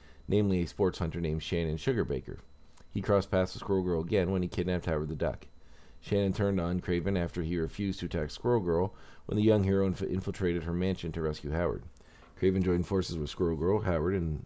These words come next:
the other people he had captured on Sugarbaker's behalf to survive her hunting grounds and ultimately take her down.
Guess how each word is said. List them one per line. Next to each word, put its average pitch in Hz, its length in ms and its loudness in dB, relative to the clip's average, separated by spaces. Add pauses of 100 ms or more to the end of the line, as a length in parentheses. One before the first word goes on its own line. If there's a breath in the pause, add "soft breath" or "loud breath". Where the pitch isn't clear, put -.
(140)
the 73 140 -2
other 92 160 0
people 85 260 -4
he 82 80 -2
had 78 120 -4
captured 87 360 -2
on 87 100 0
Sugarbaker's 87 520 -2
behalf 87 340 0 (460 loud breath)
to 131 100 0
survive 107 360 4
her 95 80 2
hunting 95 260 0
grounds 82 340 0
and 85 80 -2
ultimately 80 320 -2
take 76 220 -4
her 69 60 -4
down. 76 320 -4